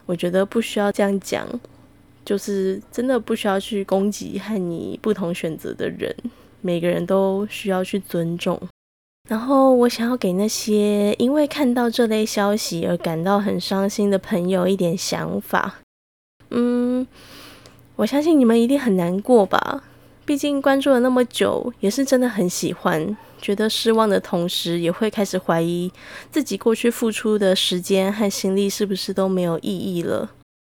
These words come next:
我觉得还是有意义的，那些你在偶像们身上看见的光和他的希望，一直都支撑着自己，不是吗？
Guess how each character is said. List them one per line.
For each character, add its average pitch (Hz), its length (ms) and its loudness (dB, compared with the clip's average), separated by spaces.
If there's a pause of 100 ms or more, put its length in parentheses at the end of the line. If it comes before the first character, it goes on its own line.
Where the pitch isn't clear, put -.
(200)
我 208 120 0
觉 254 140 2
得 285 100 2
还 247 160 2
是 277 200 0
有 208 160 4
意 240 120 0
义 226 200 0
的， - 240 -2 (560)
那 330 100 0
些 302 300 0
你 190 200 2
在 226 520 0
偶 185 120 2
像 247 220 2
们 202 240 2 (220)
身 214 240 -2
上 220 180 0
看 220 200 0
见 208 140 2
的 185 140 0
光 196 500 2 (320)
和 214 320 -2
他 214 160 -2
的 196 140 0
希 220 280 -2
望， 226 240 2 (120)
一 277 100 -2
直 226 140 -2
都 220 160 2
支 214 160 -4
撑 220 200 0
着 196 140 2
自 202 220 -6
己， 190 140 -10
不 - 180 -16
是 - 220 -6
吗？ 170 320 -4